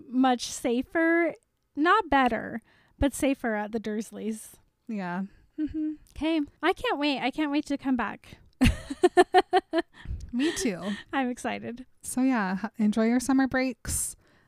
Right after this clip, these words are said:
Speaker 2: Um, try not to inflate your ants unless
Speaker 1: <laughs>
Speaker 2: y-, it's an accident.
Speaker 1: Listen,
Speaker 2: Sometimes
Speaker 1: if
Speaker 2: that happens.
Speaker 1: that bitch is so mean to you, try to inflate her.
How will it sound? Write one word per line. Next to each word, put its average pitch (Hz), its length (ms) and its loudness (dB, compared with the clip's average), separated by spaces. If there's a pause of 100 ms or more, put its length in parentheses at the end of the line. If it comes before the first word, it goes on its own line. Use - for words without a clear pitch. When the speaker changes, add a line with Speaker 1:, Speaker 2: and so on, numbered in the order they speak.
(140)
Speaker 2:
Um, 180 560 -4 (160)
try 220 280 -2
not 240 200 0
to 254 120 2
inflate 247 360 2
your 220 140 -2
ants - 720 -6 (220)
unless 226 600 2
Speaker 1:
<laughs> - 100 -6
Speaker 2:
y-, 220 80 -6 (720)
it's 226 200 2
an 208 80 4
accident. 196 580 -2
Speaker 1:
Listen, 262 200 4
Speaker 2:
Sometimes 240 240 6
Speaker 1:
if 214 40 6
Speaker 2:
that 202 100 4
happens. 190 400 8
Speaker 1:
that 202 100 8
bitch - 180 2
is 392 160 6
so 311 440 8
mean 285 320 6
to - 160 -2
you, 330 480 4
try 294 360 4
to 381 120 0
inflate 196 460 -8
her. 202 380 -8